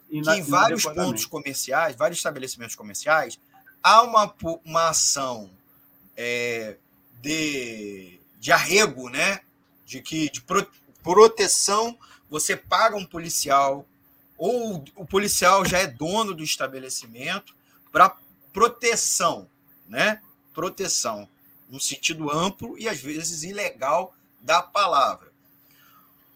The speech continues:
Speaker 2: O que o Antônio tá chamando a atenção é a polícia e a guarda municipal não fez nada. Até a gran-, a Deise tá, Deise Alvarenga, que é jornalista, chamando a atenção.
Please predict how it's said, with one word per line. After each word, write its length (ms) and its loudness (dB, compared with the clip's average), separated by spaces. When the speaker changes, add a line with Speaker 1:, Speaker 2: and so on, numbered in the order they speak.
Speaker 2:
O 120 -6
que 120 -4
o 60 10
Antônio 400 6
tá 100 -4
chamando 280 -6
a 40 -10
atenção 520 -6
é 240 2
a 120 4
polícia 880 -2
e 100 -6
a 60 -2
guarda 380 -4
municipal 680 -6
não 360 -4
fez 360 -8
nada. 300 0
Até 240 -6
a 80 2
gran-, 340 -8
a 120 -4
Deise 400 -8
tá, 360 0
Deise 220 -6
Alvarenga, 540 0
que 120 -14
é 40 -10
jornalista, 760 -10
chamando 320 -4
a 20 -4
atenção. 460 -2